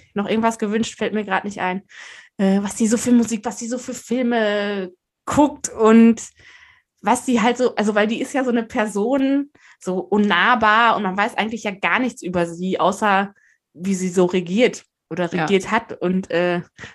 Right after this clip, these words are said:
Speaker 1: so private Sachen würden mich einfach brennend interessieren. Wie
Speaker 2: Ja.
Speaker 1: die so ist.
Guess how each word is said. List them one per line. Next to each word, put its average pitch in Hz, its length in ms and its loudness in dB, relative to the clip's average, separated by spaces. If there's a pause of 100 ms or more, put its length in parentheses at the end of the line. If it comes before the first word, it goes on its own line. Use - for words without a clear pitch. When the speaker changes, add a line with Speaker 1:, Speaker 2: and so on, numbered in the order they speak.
Speaker 1:
so 202 80 4
private 220 640 2
Sachen 247 400 2
würden 180 180 -2
mich 175 160 -6
einfach 180 300 -2
brennend 254 380 0
interessieren. 208 720 -4 (460)
Wie - 80 2
Speaker 2:
Ja. 214 60 8
Speaker 1:
die 233 80 6
so 233 140 4
ist. - 380 -2